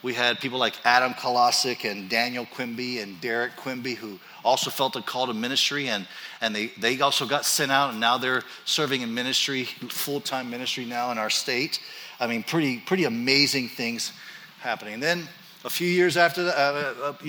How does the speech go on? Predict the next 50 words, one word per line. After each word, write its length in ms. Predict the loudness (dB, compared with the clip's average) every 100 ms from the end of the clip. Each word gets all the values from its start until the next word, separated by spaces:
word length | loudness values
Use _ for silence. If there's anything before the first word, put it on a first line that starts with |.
| -4
like 280 | -2 -2 2
that, 260 | 2 2
that, 160 | 0 0
a 120 | -4
year 320 | -2 0 4
after 280 | 6 6 4
that, 180 | 2 2
in 80 | 2
two 160 | -2
thousand 320 | 2 2 0 -2
fifteen, 460 | -4 -2 -4 -2
we 80 | -2
had 160 | -2 -2
our 80 |
first 320 | -2 -2 0 0
service 300 | -2 -2 -4
in 120 | -2
this 160 | -2
place. 560 | -2 -4 -4 -2 -2 -4 -12 -18 -18 -18 -18 -2
And, 400 | 0 0 -2 -8
you 100 | -6
know, 160 | -4
now 240 | -2 0 0
on 100 | 0
a 60 |
regular 340 | -2 -2 -2 -4
basis, 480 | -4 -4 -2 -4 -4
our 140 | -6
attendance 360 | -6 -8 -8 -6
is 120 | -6
close 300 | -4 -4 -4
to 60 |
nine 240 | -4 -4 -4
hundred 380 | -4 -2 -4 -6 -14 -18 -10
each 140 | -4
Sunday. 420 | -2 0 -2 -2 -4
In 60 |
fact, 200 | -4 -4
there's 140 | -4 -4
about 200 | -4 -2
fifteen 500 | -4 -4 -4 -8 -8
hundred 380 | -8 -6 -8 -6
people 300 | -8 -6 -8
that 120 | -8
call 240 | -8 -6
Life 240 | -4 -4 -6
Church 340 | -10 -8 -8
their 120 | -8
home 220 | -10 -12 -12
church. 440 | -14 -12 -10 -10